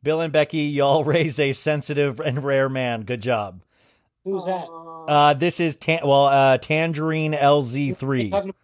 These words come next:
Speaker 2: Kara or what?
Speaker 1: Yeah, <laughs> no.
Speaker 3: Did they say son or daughter? I, I didn't catch that.
Speaker 1: You
Speaker 2: Well,
Speaker 1: raised a
Speaker 2: then
Speaker 1: sen-, you raised a
Speaker 2: Facebook.
Speaker 1: sensitive man, it says.
Speaker 3: I know.
Speaker 2: Oh, no, we're very, no, seriously, I think you are a good person. I think you're sensitive. I think you're a very caring person.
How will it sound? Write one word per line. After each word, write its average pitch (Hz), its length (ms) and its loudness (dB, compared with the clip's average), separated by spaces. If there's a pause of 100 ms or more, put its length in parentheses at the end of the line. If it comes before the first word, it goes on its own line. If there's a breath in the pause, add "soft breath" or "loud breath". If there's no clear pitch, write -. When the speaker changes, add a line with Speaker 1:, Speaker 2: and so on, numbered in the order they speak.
(180)
Speaker 2:
Kara 214 260 -4
or 214 180 -4
what? 175 300 -8
Speaker 1:
Yeah, 147 460 2
<laughs> - 40 -14
no. 147 120 -2 (100)
Speaker 3:
Did 185 420 -2
they 302 60 -12
say 285 180 -6 (200)
son 302 280 -8
or 254 160 -6
daughter? 220 420 -8
I, 202 200 -10
I 196 100 -12
didn't 208 260 -12
catch 190 280 -14
that. 151 180 -16
Speaker 1:
You 165 160 -2
Speaker 2:
Well, 196 80 6
Speaker 1:
raised 214 160 4
a - 40 0
Speaker 2:
then 196 80 2
Speaker 1:
sen-, 208 260 2
you 202 160 -2
raised 202 220 2
a 190 40 -4
Speaker 2:
Facebook. - 40 -4
Speaker 1:
sensitive 185 420 -2
man, 160 360 2
it 110 120 -6
says. 98 400 -6 (340)
Speaker 3:
I 240 420 0
know. 190 340 0
Speaker 2:
Oh, 233 40 2
no, 254 200 2
we're 220 100 4
very, 220 380 0
no, 214 260 -6
seriously, 208 400 -2
I 180 60 -4
think 202 200 -4
you 196 120 4
are 233 120 4
a 214 60 0
good 165 160 -4
person. 147 320 -4
I 143 80 -6
think 165 180 -6
you're 160 100 -4
sensitive. 180 480 2
I 160 60 4
think 160 240 -8
you're 160 80 2
a 143 40 -2
very 156 240 2
caring 175 420 2
person. 196 520 0